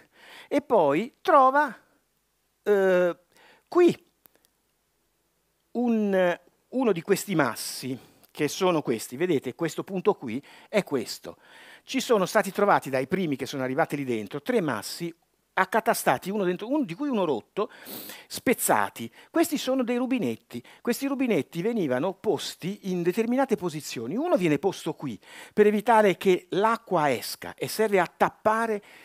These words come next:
l'acqua della stanza della regina. Un altro viene posto qui e un altro viene sollevato in alto, in aria. Arriva l'acqua e l'unica possibilità che ha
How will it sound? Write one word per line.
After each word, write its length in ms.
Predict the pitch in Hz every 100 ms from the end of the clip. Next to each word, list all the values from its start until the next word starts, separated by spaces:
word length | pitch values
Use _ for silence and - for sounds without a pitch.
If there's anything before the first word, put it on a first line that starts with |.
| - - -
l'acqua 480 | 190 196 - 202
della 200 | 180 170
stanza 360 | 151 - 180 170
della 180 | 165 143
regina. 500 | 143 120 101 95 80 - - _ _
Un 140 | 226 269
altro 260 | 233 190
viene 220 | 147 135
posto 320 | 123 123 - 151
qui 340 | 160 165 240 - - -
e 80 | 339
un 100 | 330
altro 260 | 277 269
viene 200 | 247 233
sollevato 720 | 208 - 269 247 220 165 143 160
in 100 | 143
alto, 520 | 123 120 120 - 127
in 120 | 139
aria. 420 | 117 107 110 107 - - - -
Arriva 360 | 226 277 240
l'acqua 440 | 226 202 175 - 269
e 100 | 220
l'unica 400 | 214 302 233 175
possibilità 500 | 165 - 175 208 160
che 160 | 165
ha 200 | 131 185